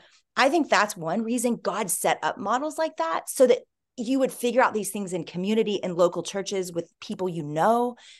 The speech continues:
not on the internet with all different types of denominations. I just think it's crazy. I'm like, y'all are all coming from whole different countries, whole different backgrounds, whole different socioeconomic groups, and whole different everything, theological views. And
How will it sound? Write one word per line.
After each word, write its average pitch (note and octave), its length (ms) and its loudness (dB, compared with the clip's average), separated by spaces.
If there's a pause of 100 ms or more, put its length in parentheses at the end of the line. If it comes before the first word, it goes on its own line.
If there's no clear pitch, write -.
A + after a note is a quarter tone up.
not B3 280 2
on B3 160 2
the G#3+ 200 0
internet A3 560 -2
with A3 260 2 (280)
all C4+ 160 4
different C4 320 0
types B3+ 260 0
of B3 60 -2
denominations. A#3 840 0
I C#4+ 140 2
just E4 160 -2
think D#4+ 160 -2
it's A#3 140 0
crazy. D#4+ 400 2
I'm B3+ 80 4
like, C4 140 2 (280)
y'all D#4+ 340 8
are C#4 140 6
all C#4 180 6
coming C4 240 -2
from F#3 140 -6
whole C#4+ 280 2
different D4 360 -2 (300)
countries, B3+ 480 2 (100)
whole C4+ 160 4
different C#4 340 0
backgrounds, A3+ 520 2 (240)
whole D4+ 160 4
different C4+ 380 0 (220)
socioeconomic A3+ 840 4
groups, A#3 260 -4
and F3+ 120 -4
whole B3 180 2
different A#3+ 280 2
everything, A#3 380 -2 (380)
theological B3 720 4
views. F#3 560 -4
And A#3+ 360 4